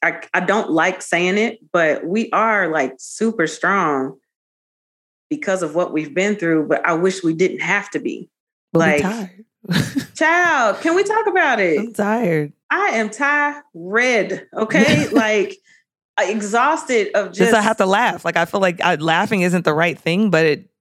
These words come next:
Speaker 2: what el-,
Speaker 1: Yeah.
Speaker 2: I don't know what else
Speaker 1: I
Speaker 2: to
Speaker 1: mean,
Speaker 2: do.
Speaker 1: what,
Speaker 2: I can't
Speaker 1: what else?
Speaker 2: cry. I'm
Speaker 1: I was about to say, we ain't
Speaker 2: desensitized.
Speaker 1: finna
Speaker 2: I
Speaker 1: be out
Speaker 2: really
Speaker 1: here
Speaker 2: am.
Speaker 1: crying. Right. Like, <laughs> you, because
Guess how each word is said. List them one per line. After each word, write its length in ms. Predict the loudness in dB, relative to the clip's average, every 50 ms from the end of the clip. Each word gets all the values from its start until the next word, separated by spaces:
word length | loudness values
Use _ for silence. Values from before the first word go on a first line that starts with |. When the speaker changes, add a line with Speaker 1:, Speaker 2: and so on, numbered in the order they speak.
| _ _ _
Speaker 2:
what 220 | -2 0 2 4 4
el-, 80 | 4
Speaker 1:
Yeah. 160 | 4 2 2
Speaker 2:
I 20 | 0
don't 140 | 0 0 0
know 120 | 2 2
what 100 | 2 2
else 100 | 2 2
Speaker 1:
I 20 | 2
Speaker 2:
to 40 | 2
Speaker 1:
mean, 100 | 2 4
Speaker 2:
do. 60 | 4
Speaker 1:
what, 160 | 4 4 4
Speaker 2:
I 40 | 2
can't 180 | 2 2 2 4
Speaker 1:
what 100 | 4 4
else? 260 | 2 2 2 0 -2
Speaker 2:
cry. 80 | -4 -10 -4
I'm 160 | 0 2 2
Speaker 1:
I 40 | 2
was 80 | 2 2
about 160 | 2 0 0
to 0 |
say, 100 | 0 0
we 60 | 2
ain't 200 | 2 2 2 0
Speaker 2:
desensitized. 60 | 0
Speaker 1:
finna 40 | 2 2
Speaker 2:
I 60 | 2
Speaker 1:
be 40 | 2
out 40 | 4
Speaker 2:
really 140 | 4 4 4
Speaker 1:
here 180 | 2 2 2
Speaker 2:
am. 60 | 2 0 0 -2 -4
Speaker 1:
crying. 120 | -4 -4
Right. 440 | -2 -2 0 0 0 0 0 -2 0
Like, 300 | 0 0 0 0 0 -2 -4 -4 -6 -8
<laughs> 180 | -10 -8 -4 0
you, 340 | 2 2 2 2 -2 -4 -8
because 360 | -10 -8 -2 -2 0 0 -2